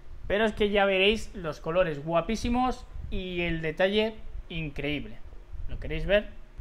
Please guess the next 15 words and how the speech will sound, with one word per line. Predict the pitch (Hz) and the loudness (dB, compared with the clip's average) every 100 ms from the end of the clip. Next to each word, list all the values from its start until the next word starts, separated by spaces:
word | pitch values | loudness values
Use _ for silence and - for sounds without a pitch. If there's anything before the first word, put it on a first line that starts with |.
| - - | -4 0
Observad | 208 208 226 226 226 180 | 0 4 4 8 6 8
bien | 185 180 170 | 4 2 2
con | 180 175 | -2 0
vuestros | 175 - 175 160 | -2 -2 -2 0
tres | 185 175 170 | 0 0 0
ojos | - 160 160 - - | 0 0 -2 -4 -6
esta | 170 - 175 175 | -6 -2 0 0
maravilla. | 165 143 127 143 160 139 | -2 -2 -2 -4 -2 0
Obviamente | 147 165 175 175 175 | 2 2 2 0 -2
es | 165 | 0
Marvel | 170 190 240 247 269 262 220 - - - | 2 4 4 2 0 -2 -2 -2 -2 -2
Bubblehead. | 160 208 220 214 196 151 117 - - - - | 0 2 4 4 4 0 -6 -8 -12 -8 -6
Ahí | 151 175 | -4 -2
lo | 208 170 | -2 -2
tenemos. | 147 170 208 277 294 - | -2 0 0 0 0 -2